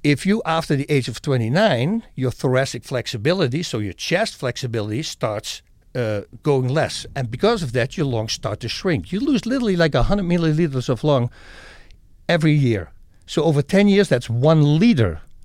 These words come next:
I mean, think about it. We have six liters, and in ten years, one liter goes,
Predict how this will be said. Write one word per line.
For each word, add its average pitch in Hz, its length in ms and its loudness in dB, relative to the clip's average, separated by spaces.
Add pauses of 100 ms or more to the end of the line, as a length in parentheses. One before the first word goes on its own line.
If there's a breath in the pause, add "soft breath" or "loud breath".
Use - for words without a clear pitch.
(120)
I 165 80 2
mean, 151 120 2
think 254 200 -2
about 110 260 0
it. 104 80 -2
We 170 140 4
have 151 100 4
six - 340 -4
liters, 156 540 -2 (180)
and 139 80 -2
in 127 120 0
ten 180 240 2
years, 147 180 2
one 156 200 4
liter 139 180 4
goes, 127 240 0